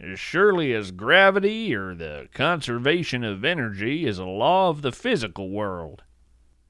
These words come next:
The changing nature of our world has also led us humans to be obsessed with learning the origins of things. Our brains love to categorize. So, we look at the great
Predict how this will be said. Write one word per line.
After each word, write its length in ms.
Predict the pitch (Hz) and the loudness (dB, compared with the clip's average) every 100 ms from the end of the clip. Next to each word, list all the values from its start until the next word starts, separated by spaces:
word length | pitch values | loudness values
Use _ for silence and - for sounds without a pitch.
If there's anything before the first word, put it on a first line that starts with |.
| _ 147 | _ -12
The 160 | 85 - | -12 -10
changing 680 | - 139 240 196 131 120 120 | -4 -2 0 0 -2 -2 -2
nature 480 | 202 175 - 107 | -2 -4 -8 -6
of 140 | 107 101 | -6 -4
our 240 | 101 95 | -4 -4
world 540 | 95 104 135 180 185 123 | -4 -4 0 0 0 -2
has 200 | 98 92 | -6 0
also 380 | 175 185 123 110 | 0 0 -2 -4
led 280 | 113 123 | -2 -2
us 240 | 117 110 - | -2 -4 -4
humans 580 | 113 135 165 190 190 - | -6 -4 -4 -6 -8 -12
to 80 | 98 | -6
be 220 | 104 127 | -2 -2
obsessed 720 | 117 - - 165 185 165 - | -2 -6 2 4 4 0 -6
with 260 | 87 104 - | -8 -8 -8
learning 420 | 101 147 175 175 | -6 -4 -2 -4
the 140 | 143 151 | -2 0
origins 580 | 247 165 117 104 101 | 2 4 2 -4 -8
of 100 | 90 | -12
things. 640 | - 107 101 87 78 71 - _ _ _ _ _ _ - | -10 -8 -6 -8 -12 -20 -20 _ _ _ _ _ _ -4
Our 300 | - 196 240 | 4 4 4
brains 640 | 165 156 220 240 233 180 | 4 2 2 0 -6 -8
love 600 | 117 160 226 139 123 127 127 | -4 0 4 4 2 -2 -6
to 120 | 98 | -8
categorize. 1160 | - 135 165 110 101 104 101 90 73 62 - - _ _ _ _ | 0 2 4 0 -4 -4 -2 -4 -8 -14 -20 -20 _ _ _ _
So, 560 | - 92 120 214 214 160 - | -12 -2 2 2 0 -8 -14
we 220 | - 98 | -10 -6
look 320 | 110 165 190 | -2 -2 0
at 140 | 151 104 | -4 -6
the 60 | |
great 440 | 95 120 180 208 | -6 -2 -2 -2